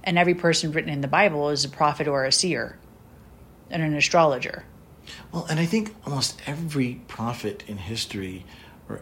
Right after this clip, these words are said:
Speaker 2: every intuitive or
Speaker 1: Has struggled.
Speaker 2: ha-, has been judged and has
Speaker 1: Mm-hmm.
Speaker 2: been gone through, and has gone through the same
Speaker 1: Mm-hmm.
Speaker 2: things. I mean, they've actually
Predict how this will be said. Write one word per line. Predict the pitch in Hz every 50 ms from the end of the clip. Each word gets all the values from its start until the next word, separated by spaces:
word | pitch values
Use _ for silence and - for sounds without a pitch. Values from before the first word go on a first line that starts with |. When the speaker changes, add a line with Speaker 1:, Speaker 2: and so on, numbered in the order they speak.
| - -
Speaker 2:
every | 120 131 123 127 131 127 120
intuitive | 110 104 101 - - - 113 110 104 95 98 98 95 95 92 -
or | - - - - - - - - - - - - - - - - - - - - -
Speaker 1:
Has | - 175 170
struggled. | - 165 151 151 147 151 151 - - -
Speaker 2:
ha-, | - 104 117 - -
has | 117 120 120 113 110 -
been | - 107 110 123 135 135 117
judged | - 113 113 139 139 - - - - - - - - -
and | 185 180
has | 175 180 175
Speaker 1:
Mm-hmm. | 170
Speaker 2:
been | 143 123 120
gone | 107 113 110 123 135 120
through, | 104 - 104 107 104 -
and | 104 101 101 101
has | 113 123 117
gone | 110 120 127 151 170 156
through | - - - 104 98
the | 95 98
same | - - 151 - 180
Speaker 1:
Mm-hmm. | 190 190
Speaker 2:
things. | - 127 135 117 98 95 85 87
I | 107
mean, | 110 107 107
they've | 110 131 135 131
actually | 127 131 131 131 131 - - 127 123 120 113